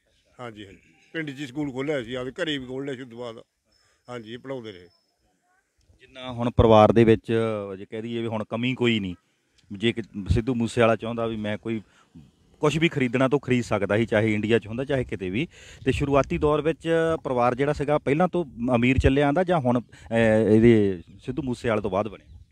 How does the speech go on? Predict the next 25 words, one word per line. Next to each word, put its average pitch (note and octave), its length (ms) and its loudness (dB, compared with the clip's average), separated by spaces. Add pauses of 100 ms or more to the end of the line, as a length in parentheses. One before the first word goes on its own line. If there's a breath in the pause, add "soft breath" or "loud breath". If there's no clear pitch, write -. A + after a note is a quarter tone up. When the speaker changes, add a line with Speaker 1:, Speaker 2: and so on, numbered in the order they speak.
Speaker 1:
ਨਾ A#3 180 0
ਜੀ, B3+ 100 2
ਹੁਣ G#3 160 4
ਹੀ G#3 100 4
ਹੋਇਆ। D3 200 0
ਪਹਿਲਾਂ G3+ 280 -2
ਤਾਂ G#3+ 80 -2
ਇਹ G3 120 -4
ਬ-, F#3+ 200 -6 (680)
ਦਾਦੇ F#3 360 -4
ਨੇ G3+ 120 0
ਪੜ੍ਹਾਏ F#3 380 0
ਆ E3 40 -2
ਜੀ, E3 160 -2
ਸ-, D#3+ 240 -8
ਦੁੱਧ E3+ 240 -12
ਵੇਚ F3 200 -4
ਵੇਚ D#3 160 -6
ਦੋਨੇ D3 320 -4
ਮੁੰਡੇ। C3+ 360 -6 (720)
ਹਾਂਜੀ, C#3 220 -10
ਉਦੋਂ D#3 240 -6
ਬਾਅਦ E3 240 0
ਇਹ E3 140 -2
ਬਸ D#3+ 240 -4